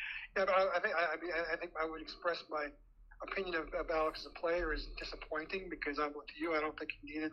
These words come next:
to get the extra help he got from performance-enhancing drugs, and I think it's gonna affect his legacy. Uh, but that's a whole different conversation. I mean, you know,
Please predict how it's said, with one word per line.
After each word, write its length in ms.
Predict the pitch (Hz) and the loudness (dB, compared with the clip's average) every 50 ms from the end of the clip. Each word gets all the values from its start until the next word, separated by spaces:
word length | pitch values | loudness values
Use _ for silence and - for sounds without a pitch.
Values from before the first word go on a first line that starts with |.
| - - | -2 0
to 180 | 156 143 139 - - - - - - - - - - - - - | 0 0 -2 -4 -10 -14 -14 -12 -12 -12 -12 -14 -16 -16 -8 -4
get 160 | - 165 - 160 | -4 -2 0 2
the 100 | 165 165 | 2 2
extra 220 | 156 - - - | 2 2 2 4
help 220 | 160 165 165 160 | 4 4 4 2
he 100 | 175 165 | 0 0
got 240 | 165 160 160 170 170 - - | 2 4 4 4 2 2 -2
from 140 | 165 151 147 - - | -6 -6 -6 -6 -10
performance-enhancing 800 | - - 170 165 156 160 151 - 139 160 160 160 151 - 151 147 | -6 -4 -4 -2 -2 -2 -4 -2 0 0 2 2 2 0 -2 0
drugs, 380 | 156 160 165 175 185 - - | 2 4 4 4 4 2 0
and 100 | 151 147 | -2 -4
I 80 | 139 - | -4 -4
think 140 | 151 143 143 | -4 -4 -4
it's 100 | - - | -2 0
gonna 240 | - 147 143 143 - - - - - - - - - - | 0 0 0 0 -2 -8 -12 -10 -8 -8 -6 -4 -2 0
affect 240 | - 175 165 156 - | 2 2 2 2 0
his 160 | 151 139 139 | -4 -2 2
legacy. 560 | 151 165 175 185 190 - - 214 208 208 - - _ - - - - - - - - | 2 2 4 2 2 0 0 0 0 -2 -4 -16 _ -20 -20 -20 -20 -20 -14 -6 -2
Uh, 400 | 156 151 151 151 147 147 147 147 | 0 2 2 4 4 2 2 2
but 100 | - 156 | 2 2
that's 140 | 175 170 170 | 2 2 2
a 60 | 156 | 2
whole 100 | 165 165 | 0 0
different 300 | 156 151 147 143 - 160 | 0 -2 -4 -4 -2 -2
conversation. 640 | 151 147 139 - - - 156 160 175 - 139 139 135 | -2 -2 -2 -2 -2 0 0 2 2 0 -2 -2 -4
I 80 | 135 143 | -6 -8
mean, 140 | 139 143 143 143 151 160 | -8 -8 -10 -10 -6 -2
you 60 | 151 | 0
know, 160 | 143 143 139 | 2 2 2